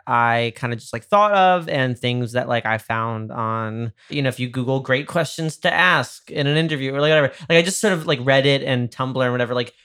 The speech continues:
compiled a bunch of questions, and then we sort of culled through them. And we've had a bunch of different questions over the podcast, but, like, if the, if the answers kinda sucked, we would just kinda, like, consistently, we would just sort of cull them out.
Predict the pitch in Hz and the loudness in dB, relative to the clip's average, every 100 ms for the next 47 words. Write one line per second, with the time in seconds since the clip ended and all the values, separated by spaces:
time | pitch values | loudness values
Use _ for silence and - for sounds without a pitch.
0 | _ 151 131 135 131 123 117 110 120 120 | _ -6 -4 2 4 4 2 0 -2 -2
1 | 123 - 113 - 117 110 113 113 113 - | -4 -2 -4 -4 -6 -4 -4 -4 -6 -8
2 | 113 - 113 107 185 190 139 123 - - | -10 -10 -12 -8 -4 -2 0 -2 -6 -4
3 | 139 135 123 156 160 147 151 131 139 135 | 0 0 4 6 6 4 -2 -2 -2 -2
4 | 127 123 123 120 113 120 113 - 127 117 | -6 -4 -4 -4 -4 -8 -8 -6 -4 -4
5 | 117 113 110 - _ 120 110 143 147 147 | -4 -4 -6 -10 _ -14 -4 0 0 2
6 | 127 117 - 123 120 120 117 - _ _ | 2 0 -4 -6 -4 -6 -6 -10 _ _
7 | _ - 139 131 - 131 131 - - 135 | _ 0 0 0 -8 -2 -2 -2 -2 -4
8 | - 135 131 135 131 123 127 120 113 - | -2 -2 0 -2 -6 -4 -2 -2 -2 -4
9 | - 143 127 - - _ _ _ - 131 | 2 4 4 0 -14 _ _ _ -4 -4
10 | 127 123 - 135 139 127 143 127 127 - | -2 -6 -4 -4 -2 -4 -2 -2 -6 -8
11 | 170 165 185 185 143 127 - 120 113 - | -8 -4 -2 -2 -4 -6 -6 -8 -8 -6
12 | 120 113 110 113 113 123 | -6 -4 -2 -2 -2 -6